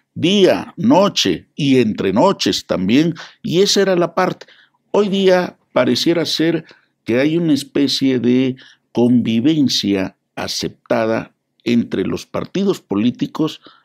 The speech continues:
y los otrora grupos de oposición. Yo no sé si hay un temor, no lo sé, las conversaciones que sostenemos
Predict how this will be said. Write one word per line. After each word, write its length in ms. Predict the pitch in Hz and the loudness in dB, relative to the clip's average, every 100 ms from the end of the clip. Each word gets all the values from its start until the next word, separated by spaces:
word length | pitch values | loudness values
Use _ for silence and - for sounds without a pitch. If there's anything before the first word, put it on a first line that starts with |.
| _ - | _ -4
y 140 | 107 | -2
los 420 | 107 107 - - _ _ | 0 -2 -4 -10 _ _
otrora 500 | - 214 139 151 156 127 | -6 -4 0 2 2 0
grupos 540 | 120 139 139 139 113 | 2 0 2 -2 0
de 100 | 131 | -2
oposición. 800 | 123 - 117 117 - 139 123 - - _ _ _ _ | -2 -4 -4 -4 0 2 0 -4 -14 _ _ _ _
Yo 220 | 117 185 | -4 0
no 120 | 233 233 | 2 2
sé 500 | - 214 165 170 165 _ _ _ _ | 2 4 6 4 0 _ _ _ _
si 180 | - 107 | -2 0
hay 160 | 131 | 2
un 160 | 147 147 | 2 0
temor, 500 | 117 120 135 - - _ _ | 0 2 2 0 -10 _ _
no 140 | 90 107 | -4 -2
lo 120 | 98 | -2
sé, 400 | - 110 90 - _ _ _ | 0 -2 -2 -10 _ _ _
las 200 | 87 92 | -6 -6
conversaciones 760 | - 95 90 - 85 123 135 131 | -4 -4 -2 -4 -2 2 2 0
que 120 | 95 | -4
sostenemos 840 | - 82 - 85 107 117 110 - | -4 -6 -6 -2 2 2 2 -2